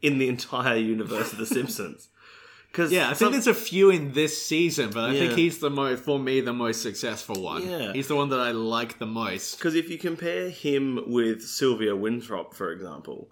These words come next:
Speaker 2: Hmm.
Speaker 1: or compare him with comic book guy, you know, anyone who's in a position of authority tends to be a complete jerk, a little bit like the Seinfeld universe.
Speaker 2: Yeah.
Speaker 1: But, um, yeah, no, John Lovitz is just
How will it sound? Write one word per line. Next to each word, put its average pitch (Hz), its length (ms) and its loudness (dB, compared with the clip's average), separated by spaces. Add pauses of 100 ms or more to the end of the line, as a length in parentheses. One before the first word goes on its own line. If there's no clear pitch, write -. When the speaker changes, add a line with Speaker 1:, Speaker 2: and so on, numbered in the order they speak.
(140)
Speaker 2:
Hmm. 107 240 -10
Speaker 1:
or 117 240 2
compare 117 460 -2
him 110 340 -2
with 101 340 -4
comic - 380 -6
book 92 180 -8
guy, 76 320 -8
you 117 80 -6
know, 87 140 -6 (140)
anyone 147 340 2
who's 123 220 -4
in 117 120 -2
a 113 40 -2
position 110 400 -8
of 101 100 -4
authority 101 580 -6 (280)
tends 120 380 -2
to 101 180 -14 (280)
be 107 140 0
a 98 60 -2
complete 101 480 -10
jerk, 107 340 -2
a - 40 -10
little 175 220 -8
bit 196 120 -4
like - 200 -6
the - 60 -10
Seinfeld 107 560 -6
universe. 80 460 -12 (100)
Speaker 2:
Yeah. 120 160 -2 (240)
Speaker 1:
But, 139 340 2 (140)
um, 131 600 0
yeah, 170 160 2
no, 170 200 0 (140)
John 156 180 -2
Lovitz 127 320 -4
is 113 120 -6
just - 420 -4